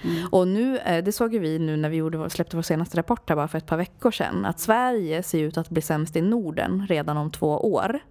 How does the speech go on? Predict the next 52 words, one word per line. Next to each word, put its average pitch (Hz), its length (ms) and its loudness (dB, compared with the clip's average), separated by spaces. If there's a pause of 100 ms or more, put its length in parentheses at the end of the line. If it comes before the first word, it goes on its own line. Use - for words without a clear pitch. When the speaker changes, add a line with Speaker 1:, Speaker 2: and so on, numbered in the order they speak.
(160)
Speaker 1:
Mm. 160 320 0
Speaker 2:
på 175 120 4
de 160 140 -2
här 165 80 -2
frågorna. 185 600 0
För 180 80 0
att - 60 -4
Norge 247 420 2
är 220 60 0
ju 151 100 -2
ikapp - 320 -6
oss. - 360 0
De - 120 -4
är 202 40 6
Speaker 1:
Mm. 190 140 4
Speaker 2:
uppe 175 140 -6
på 175 100 -2
trettio - 320 -4
procent 170 360 -4
kvinnor 165 180 0
i - 20 -2
Speaker 1:
Tror 220 100 6
du 220 60 2
att 180 140 0
det 175 60 2
Speaker 2:
ledningarna. 226 240 2
Speaker 1:
är - 200 -10
på 202 120 0
grund 151 260 -2
av 139 80 -4
deras - 240 -6
kvoterings- - 720 -6 (340)
Speaker 2:
Eh, 196 400 2
ja, 233 440 2 (100)
så 247 100 0
att - 140 -4
man 254 160 4
ser - 260 -2 (140)
ju 302 60 2
faktiskt - 680 -2
att 196 140 0
fler 240 220 2
kvinnor 214 360 0
i 180 40 -2
styrelserna 185 540 0
hänger 190 260 0
ihop 190 260 0
med 190 100 0
fler 151 140 0
kvinnor 151 300 0
i 151 40 0
ledningarna. 151 560 -2